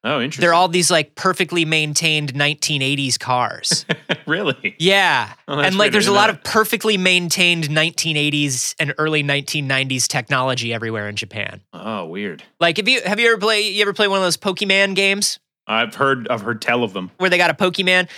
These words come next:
Speaker 2: and, like, you
Speaker 1: Yeah.
Speaker 2: walk in the middle of a field, and in the middle of a field, there's, like, a vending machine, and you're just like, "Why is there a vending machine in the middle of a field?"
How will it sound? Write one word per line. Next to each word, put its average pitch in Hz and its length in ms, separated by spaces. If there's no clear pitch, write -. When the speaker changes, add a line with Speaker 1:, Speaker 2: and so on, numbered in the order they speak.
Speaker 2:
and, 180 120
like, 180 140
you 185 60
Speaker 1:
Yeah. 185 60
Speaker 2:
walk 190 260
in 196 80
the 180 40
middle 185 240
of 160 80
a 147 100
field, 175 360
and 160 100
in 156 60
the 151 60
middle 170 220
of 143 60
a 131 80
field, 160 360
there's, 135 220
like, 135 140
a 131 120
vending 139 400
machine, 165 420
and 147 100
you're 139 100
just 139 180
like, 131 240
"Why 131 260
is 151 120
there 147 120
a 127 40
vending 135 280
machine 151 280
in 151 60
the 139 60
middle 139 200
of 117 100
a 113 60
field?" 139 440